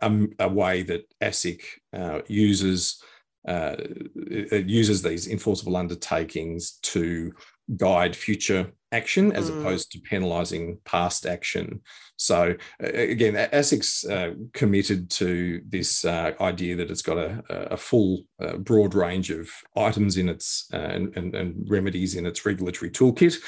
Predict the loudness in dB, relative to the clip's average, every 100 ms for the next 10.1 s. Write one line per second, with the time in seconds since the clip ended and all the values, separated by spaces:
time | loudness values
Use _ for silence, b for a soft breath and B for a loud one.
0 | B -2 0 2 -2 -2 0 0 0 0
1 | 0 0 -2 -4 -8 -4 2 2 2 -2
2 | -4 -10 _ -4 -2 -2 -4 -2 0 0
3 | -2 -4 -6 B _ _ -4 -4 -4 -4
4 | -2 0 -2 -2 4 6 6 2 0 -2
5 | -2 0 0 0 -6 -20 b b _ -8
6 | -4 -2 -2 -4 -4 -2 0 0 -2 -2
7 | -2 0 -2 -2 -4 -4 -4 -2 0 2
8 | 2 2 2 2 0 0 -2 -4 -10 -6
9 | -4 -4 -4 -4 -4 -4 0 2 2 2